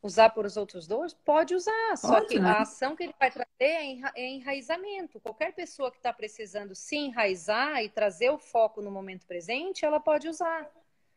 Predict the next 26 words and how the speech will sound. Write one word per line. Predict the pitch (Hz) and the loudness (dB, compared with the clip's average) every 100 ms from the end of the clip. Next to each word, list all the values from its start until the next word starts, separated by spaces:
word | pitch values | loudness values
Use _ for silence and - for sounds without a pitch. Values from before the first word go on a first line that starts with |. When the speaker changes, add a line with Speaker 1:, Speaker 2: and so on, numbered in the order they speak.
| _ 160 | _ -4
Speaker 2:
Uhum. | 165 165 160 175 | -2 0 0 0
Speaker 1:
É, | 247 | -2
não | 185 | -4
tem | 180 208 254 | -2 -2 2
problema. | 294 226 202 175 156 160 _ _ _ - | 2 4 2 0 -8 -20 _ _ _ 0
É, | 185 185 185 180 | 2 4 4 0
eu | 180 180 | -2 -8
trouxe | - 190 208 240 - 277 | -4 -2 -2 -4 -8 -8
só | 277 - 220 | -4 2 2
um | 240 | 2
exemplo, | 277 247 302 320 - 180 | 0 0 -2 -2 -4 -6
né? | 175 180 233 - _ _ - | -6 -6 -6 -10 _ _ -4
Speaker 2:
Sim. | 160 165 175 | -2 -2 -6
Speaker 1:
Mas | 180 180 175 175 196 | -10 -8 -6 -4 0
é, | 185 190 185 | 2 2 0
qualquer | 202 180 247 | 0 6 6
pessoa | 285 277 277 254 | 4 0 2 0
que | 240 | 0
precisa | 220 220 - 240 302 311 | -2 -2 -2 -4 -4 -4
enraizar | 294 254 226 - 202 220 | -2 2 2 2 0 0
neste | 247 247 226 | 0 -8 -8
momento | 214 190 190 240 285 - | -8 -6 -4 -4 -6 -4
pode | 214 220 247 285 | 4 6 4 0
usar | - 220 226 | -4 -2 -2
o | |
vetiver. | 233 - - 214 170 | -6 -12 -6 -4 -6